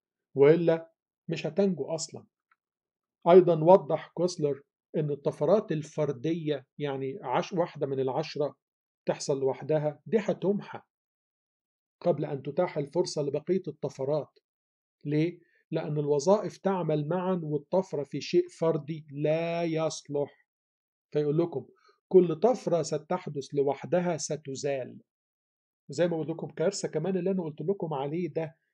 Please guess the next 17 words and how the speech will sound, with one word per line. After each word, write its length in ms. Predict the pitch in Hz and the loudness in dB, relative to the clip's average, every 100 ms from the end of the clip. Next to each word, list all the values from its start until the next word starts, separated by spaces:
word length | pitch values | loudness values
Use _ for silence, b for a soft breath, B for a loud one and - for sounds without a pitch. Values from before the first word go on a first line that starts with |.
| _ - | _ -8
اللي 240 | 139 135 | -6 -6
ماشي 460 | 139 160 156 - 147 | -4 -4 -6 -10 -4
في 80 | |
التغيرات 920 | 147 127 139 127 143 139 143 160 151 - _ - | -4 -2 -2 0 4 6 6 4 2 -6 _ -10
وحس-، 320 | - 139 - | -6 -8 -8
احتم-، 320 | - - 139 135 | -14 -12 -14 -12
حسبناها 400 | - 135 147 170 | -8 -4 -2 -2
بالاحتمالات 560 | 147 - 147 143 151 | -2 -8 -2 -2 0
ما 60 | 139 | -4
تنفعش. 600 | 143 131 156 123 - - _ _ _ _ | -4 0 0 0 -6 -16 _ _ _ _
ده 80 | 180 | 4
أنت 160 | 202 196 | 6 6
كمان 300 | 180 196 208 | 4 4 4
في 280 | - 208 | 2 2
قوة 760 | 190 - - 254 208 180 202 - _ _ _ _ _ | 2 -4 0 2 8 12 12 8 _ _ _ _ _
داهية 400 | 139 185 196 180 | 6 6 8 4
شغالة 540 | 147 156 170 185 156 | 4 2 4 4 2